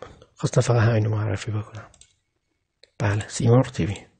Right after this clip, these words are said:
که آپارات داشت، خیلی خوب بود. تونستیم، فقط الان رو یوتیوب هست، مکافات دیدنش. بله، دو قسمت اومده.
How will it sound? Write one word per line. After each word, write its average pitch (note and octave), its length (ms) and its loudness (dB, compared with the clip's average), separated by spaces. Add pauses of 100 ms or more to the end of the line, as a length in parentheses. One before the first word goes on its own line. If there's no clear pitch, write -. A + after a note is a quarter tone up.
(640)
که - 100 -6
آپارات A2 400 0
داشت، - 200 2
خیلی G#2+ 220 -2
خوب A2 240 -10
بود. - 160 -12 (220)
تونستیم، A2+ 420 -2 (500)
فقط - 280 2
الان A#2+ 180 6
رو - 240 0
یوتیوب A2+ 280 -4
هست، B2 220 4
مکافات G#2+ 520 -2
دیدنش. A2+ 720 -4 (1300)
بله، G#2+ 360 -6
دو A2+ 120 2
قسمت G2+ 400 -4
اومده. C#3 560 -2